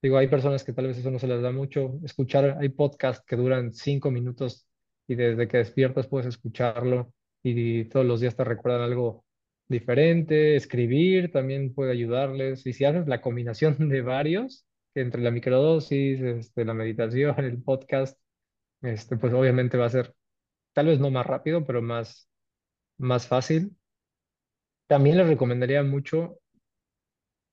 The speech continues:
el ejercicio. El ejercicio, no solamente por salud física,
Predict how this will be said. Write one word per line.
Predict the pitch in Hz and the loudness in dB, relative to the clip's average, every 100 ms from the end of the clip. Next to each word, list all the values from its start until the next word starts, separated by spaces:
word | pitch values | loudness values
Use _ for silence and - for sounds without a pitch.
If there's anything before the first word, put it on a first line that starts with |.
| _ | _
el | 131 | -8
ejercicio. | 123 117 - 131 127 - _ _ _ _ _ _ _ _ _ _ _ _ | -4 -4 -2 -2 -2 -6 _ _ _ _ _ _ _ _ _ _ _ _
El | 127 | -2
ejercicio, | 123 123 117 139 123 147 151 151 147 - _ _ _ | 0 0 0 0 0 0 2 0 -4 -14 _ _ _
no | 139 | -2
solamente | 143 151 131 127 127 135 | 2 2 2 0 -2 -4
por | 127 117 | -4 -6
salud | 110 117 123 127 - - | -6 -4 -2 -2 -4 -2
física, | 135 127 135 131 156 226 | -2 -2 -6 -2 -2 -2